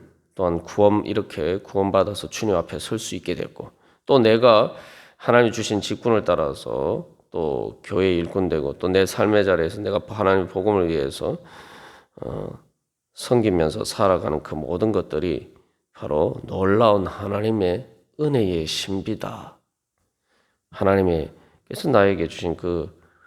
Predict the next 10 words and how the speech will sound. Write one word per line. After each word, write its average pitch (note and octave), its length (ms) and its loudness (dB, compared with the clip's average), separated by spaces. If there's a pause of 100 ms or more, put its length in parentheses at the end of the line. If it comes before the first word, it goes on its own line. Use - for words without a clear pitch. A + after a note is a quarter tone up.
(220)
하나님의 A2+ 640 4
영광의 G#2 680 2
신비다. A#2 840 -8 (640)
그것들이 B2 460 2
나를 F#2 320 2
통해서 B2 360 -2
나타난다. F#2 920 -6 (760)
우리가 F#2 240 2
그런, A2 600 2 (280)
어, - 140 -16